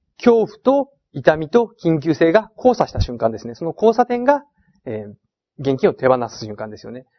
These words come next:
例えば、身体的な悩み、例えば背が伸びないとか、いや、まあ、目が悪いとか、いろいろあると思うんですけども、あのー、そこに恐怖と緊急性とか、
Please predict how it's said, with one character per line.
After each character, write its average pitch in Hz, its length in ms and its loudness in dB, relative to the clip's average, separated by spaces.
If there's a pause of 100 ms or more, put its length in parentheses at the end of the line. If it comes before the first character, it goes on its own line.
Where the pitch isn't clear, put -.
例 170 260 0
え 240 40 0
ば、 156 200 2 (320)
身 214 280 0
体 233 180 4
的 220 160 -2
な 214 100 2 (340)
悩 170 220 2
み、 156 200 -4 (280)
例 156 140 -4
え 160 40 6
ば 131 80 4
背 - 140 0
が 170 80 2
伸 135 140 -2
び 147 80 -2
な 143 100 4
い 127 80 0
と 113 80 -8
か、 160 320 2 (260)
い 143 40 -8
や、 143 60 4
ま 131 140 2
あ、 107 40 -12
目 147 260 2
が 151 80 4
悪 131 180 2
い 127 60 -2
と 113 80 -12
か、 113 80 -8
い 127 60 2
ろ 151 80 6
い - 20 4
ろ 165 100 4
あ 214 60 2
る 214 60 -6
と 143 80 -10
思 127 140 -8
う - 20 -6
ん - 20 -8
で 113 80 -8
す - 80 -18
け 127 80 0
ど 131 80 -2
も、 165 240 0 (300)
あ 113 100 -10
の 110 520 -10
ー、 - 0 - (340)
そ - 160 0
こ 254 100 2
に 262 320 2
恐 294 220 2
怖 196 120 -6
と 151 100 -6
緊 160 200 -4
急 170 200 0
性 165 180 2
と 151 100 -2
か、 120 280 0